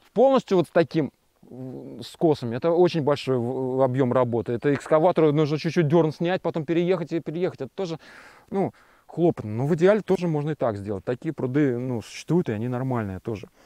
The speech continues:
Всё имеет место в этом мире, м, эти. Что интересно ещё получается? Очень важный вопрос. Кстати, надо было с него даже и начинать. Дети, когда заходят вот по этому воде, э, спуску, они плавно заходят.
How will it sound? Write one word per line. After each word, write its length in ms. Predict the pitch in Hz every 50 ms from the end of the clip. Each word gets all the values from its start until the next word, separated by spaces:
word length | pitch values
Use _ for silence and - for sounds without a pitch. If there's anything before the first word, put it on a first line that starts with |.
| _ _ _ _ _ _ _ _
Всё 280 | - - 185 185 185
имеет 260 | 165 135 139 151 151 - -
место 220 | - 123 - - 113
в 60 | 113
этом 160 | 110 - 113 110
мире, 260 | 107 104 104 104 113
м, 220 | - 113 110 - 107
эти. 160 | 95 95 - _ _ _ _ - _ - - - -
Что 200 | - - 190 202 208
интересно 480 | 175 165 - 185 160 175 151 - - 131
ещё 180 | 120 - 127
получается? 720 | 113 - 120 120 113 - - 117 107 95 - - - 104 - _ _ _ _ - -
Очень 320 | - 127 135 131 - 165 156
важный 300 | 156 185 180 135 127 120
вопрос. 480 | 110 117 110 - 117 98 - - _ _
Кстати, 300 | - - - 120 - -
надо 300 | 120 123 131 139 135 131
было 180 | 127 147 151
с 80 | 143 -
него 160 | 151 139 151
даже 220 | 143 147 135 135 143
и 20 |
начинать. 440 | 143 147 147 - 156 156 131 - - - - - - _
Дети, 320 | - 120 202 240 - 180
когда 360 | - 139 143 135 147 135 131 120
заходят 380 | 120 143 - - 147 120 -
вот 140 | 123 117 -
по 80 | - 131
этому 240 | 123 - 120 110
воде, 340 | 101 113 117 113 104 104 - -
э, 220 | - 113 117 120
спуску, 360 | - - 127 110 - - - 104
они 160 | 117 147 165
плавно 380 | - 165 165 156 139 127 120
заходят. 420 | 104 113 107 - - 104 92 -